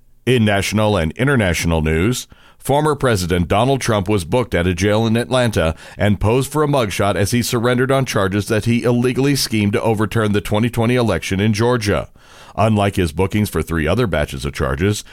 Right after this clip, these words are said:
this one yielded a historic first, the mugshot of a former American president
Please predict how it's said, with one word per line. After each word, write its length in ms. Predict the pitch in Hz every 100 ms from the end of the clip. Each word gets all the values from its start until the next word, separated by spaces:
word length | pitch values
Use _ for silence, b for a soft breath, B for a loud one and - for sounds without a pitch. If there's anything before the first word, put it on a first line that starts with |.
| B B
this 240 | 127 139
one 180 | 135 135
yielded 480 | 113 110 95 98 107
a 120 | 110
historic 600 | 110 117 110 123 113 113
first, 500 | - 131 104 67 - - B B -
the 100 | 123
mugshot 540 | 139 131 - 92 76
of 140 | 78
a 60 | 80
former 340 | - 98 123
American 340 | 127 135 139 143
president 520 | 143 131 92 101 101